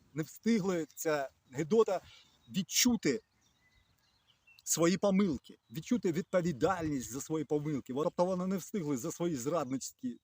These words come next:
тупі, желудово-кишечно-трактні ментальності дії відчути покарання від своїх же ж дій. Вони ж запрошували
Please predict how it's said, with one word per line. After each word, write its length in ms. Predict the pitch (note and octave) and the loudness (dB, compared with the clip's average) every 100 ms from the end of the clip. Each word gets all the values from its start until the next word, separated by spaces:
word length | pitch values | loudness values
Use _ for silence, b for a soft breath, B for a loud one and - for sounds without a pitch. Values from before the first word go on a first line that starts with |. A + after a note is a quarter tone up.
| - | -8
тупі, 460 | D3+ - D3+ A#2+ - _ _ - | -8 -6 -8 -8 -10 _ _ -20
желудово-кишечно-трактні 1500 | B2 D#3 E3 C#3+ C#3+ D3 D#3+ C3 D3+ - D#3+ C#3+ _ C3+ B2 - b b | -4 -2 0 0 -2 -6 -8 -6 -8 -6 -6 -6 _ -4 -4 -6 b b
ментальності 800 | B2+ D3 - D3 C3 A#2+ - A2 | -6 -4 -2 -2 -2 -4 -8 -10
дії 500 | G#2 A#2 G3 F#3+ F3+ - _ _ _ _ | -10 -4 -2 -2 -4 -10 _ _ _ _
відчути 800 | - C3 D3+ - A3+ A3 F#3+ F3+ - _ _ _ _ _ _ _ _ _ | -14 -10 -10 -2 0 2 0 -4 -8 _ _ _ _ _ _ _ _ _
покарання 720 | E3+ F3 F#3 G3+ C3 G2 E2 _ _ - | -2 2 2 2 0 -2 -12 _ _ -14
від 220 | A2+ D#3 | -8 -6
своїх 440 | - D#3 F3 G#3+ D3+ | -2 0 2 2 0
же 120 | E3 | -4
ж 160 | A#2+ A2 | -6 -8
дій. 240 | E3+ C#3 - | -8 -8 -4
Вони 200 | C#3+ G#3+ | 0 2
ж 80 | D#3+ | 2
запрошували 760 | C3 - C#3+ A#2+ - A#2+ A2+ | 0 -2 -2 -2 -4 -6 -4